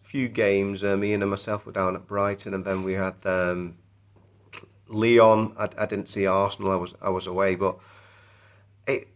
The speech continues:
it was becoming almost unwatchable at the end. Um, there, there was just no, so, no sort of pattern of play. What were they? They weren't a pressing team. They weren't, um, a, a quick team. They, they, they didn't seem to have any sort of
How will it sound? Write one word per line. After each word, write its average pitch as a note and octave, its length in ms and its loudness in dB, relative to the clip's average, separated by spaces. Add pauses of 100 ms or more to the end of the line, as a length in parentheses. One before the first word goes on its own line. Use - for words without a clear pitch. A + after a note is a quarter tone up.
(140)
it C#3 100 -8
was C#3+ 120 -4
becoming D3+ 420 0
almost A#2 680 -2 (520)
unwatchable B2 720 2
at - 60 -6
the G#2 140 -2
end. G2 380 -2
Um, G#2 500 -2 (640)
there, B2 120 0
there A#2+ 120 -6
was B2 100 -2
just C3 220 -8
no, A#2+ 220 0
so, - 140 -8
no G2+ 220 -2
sort G2+ 200 -2
of - 120 -8
pattern G2+ 240 -2
of G2 80 -4
play. A#2 280 0
What A2 200 0
were A2 220 2
they? G#2+ 160 -2
They G2 100 -6
weren't G2 280 -2
a - 40 -12
pressing A2 500 -6
team. G#2 480 -4 (460)
They G#2 100 -6
weren't, G2 440 0
um, F#2 300 -4 (800)
a, B2+ 60 -4
a - 200 -10
quick - 400 -2
team. G#2 320 0
They, A#2 80 2
they, A2+ 100 0 (140)
they C#3 160 -2
didn't C3+ 280 -6
seem C3+ 200 -2
to - 100 -2
have A#2 80 0
any B2 180 0
sort A#2 360 -2
of A2+ 200 -6